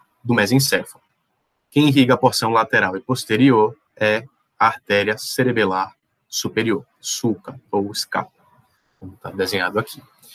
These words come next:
As cerebrais posteriores, como eu falei, vão irrigar mais a parte mais superior,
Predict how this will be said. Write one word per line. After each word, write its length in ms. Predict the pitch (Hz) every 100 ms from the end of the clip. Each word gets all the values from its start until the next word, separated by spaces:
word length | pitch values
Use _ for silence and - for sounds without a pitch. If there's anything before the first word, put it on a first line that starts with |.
| -
As 140 | - -
cerebrais 360 | 113 113 101
posteriores, 600 | - 120 - 127 135 131
como 160 | - 117
eu 20 |
falei, 320 | 110 139 117
vão 160 | 127 120
irrigar 320 | 117 107 98
mais 320 | 101 101 92
a 60 | 101
parte 280 | - - -
mais 140 | 95
superior, 480 | - 123 139 117 147